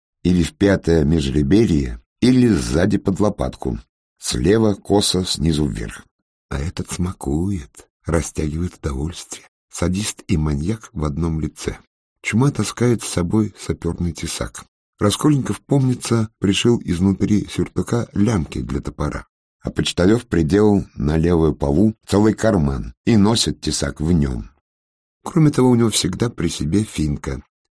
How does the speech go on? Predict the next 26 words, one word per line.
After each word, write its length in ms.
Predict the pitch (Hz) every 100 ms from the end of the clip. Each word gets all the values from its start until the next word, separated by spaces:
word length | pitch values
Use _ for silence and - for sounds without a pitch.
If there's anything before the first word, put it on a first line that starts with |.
| _
и 100 | 110
револьвер 480 | 110 85 73 110 120
системы 600 | - 78 - 101 101 92 _ -
«Клеменс», 580 | 90 73 57 - - _ _ _
полученный 560 | 71 78 95 - 92 101
от 260 | - 78
меня. 280 | 76 73 - - _ _ _ _
Сначала 380 | 98 151 143
Чума 280 | 117 101 117
режет 520 | 95 95 78 71 - _ _
своей 400 | - - 80 76
жертве 420 | 69 69 60 - 60
грудь, 440 | 67 - - - _ _ _
стараясь 600 | - 80 98 101 - _ -
попасть 580 | 82 101 104 - - _
между 320 | 76 82 78
рёбер. 360 | 82 60 - - _ _ _
Длинный 460 | 85 113 180 147 123
такой 300 | 104 95 95
разрез 640 | 92 78 73 71 - - _ _ -
до 100 | -
подмышки. 640 | 65 62 62 - - - _ _ _ -
Потом 340 | 87 113 107
раздвигает 840 | - 90 73 90 104 98 85 73
рёбра 400 | 80 80 78 65 64
тесаком, 680 | 73 - - - 78 98